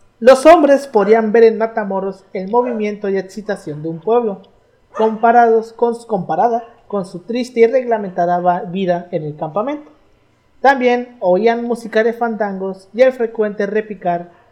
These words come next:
de las campanas de la iglesia. Aunado a esto, los volantes mexicanos con su promesa de tierras también fueron factores en el, fueron factores importantes en este pedo.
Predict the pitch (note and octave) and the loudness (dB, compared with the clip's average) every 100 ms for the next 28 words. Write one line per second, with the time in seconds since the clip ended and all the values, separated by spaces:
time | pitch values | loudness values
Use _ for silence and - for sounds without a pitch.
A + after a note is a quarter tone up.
0 | _ _ G3+ G#3+ A3 A3 F3 D#3 C#3+ D3 | _ _ 0 2 2 -2 -8 -8 -8 -8
1 | D#3+ F#3 B3 D4+ A3 - _ _ _ _ | -8 -8 -8 -10 -12 -18 _ _ _ _
2 | _ - F4+ F4 F4 D#4+ D4+ A#3+ - G#3+ | _ 2 2 4 2 0 0 -2 -6 -14
3 | - - _ _ - C4 C4 C4 B3 B3+ | -14 -20 _ _ 0 0 2 0 0 -2
4 | G#3+ G#3+ A3 A3 G#3 F#3 - F#3 - E3+ | -2 -4 -4 -6 -6 -8 -8 -8 -8 -10
5 | D3+ D3+ E3+ G3+ G#3 G3 G3 E3 G3+ - | -12 -10 -6 -4 -4 -2 -2 0 -4 -6
6 | - D#3+ D3+ D3 E3 E3 D#3+ G3 _ D3 | -8 -6 -8 -8 -8 -8 -10 -14 _ -14
7 | D3+ D3+ _ F3+ C#3+ C3 - _ _ F#3 | -12 -16 _ -18 -16 -18 -20 _ _ -8
8 | G3 G3+ - F#3+ F3 E3 F#3+ F#3 F3+ D3+ | -8 -10 -18 -14 -12 -6 -6 -4 -8 -8
9 | D#3 D3+ - F#3+ E3+ - E4 | -10 -16 -18 -16 -14 -10 -10